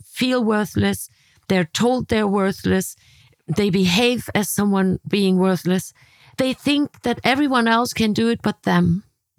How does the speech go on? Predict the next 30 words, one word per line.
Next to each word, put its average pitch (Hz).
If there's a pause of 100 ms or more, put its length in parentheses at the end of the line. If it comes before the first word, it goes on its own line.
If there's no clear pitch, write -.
They're 220
totally 294
disconnected 220 (460)
from 226 (120)
any 330
of 208
their 208
values 185
that 208
they 214
do 339
have. 180 (720)
And 226
I 226
think 269
it 233
is 233
so 226
important 233
to 220
take 269
that 214
flashlight 214 (100)
and 208
search -
for 180
it. - (360)
Search - (160)
and 160
find. 180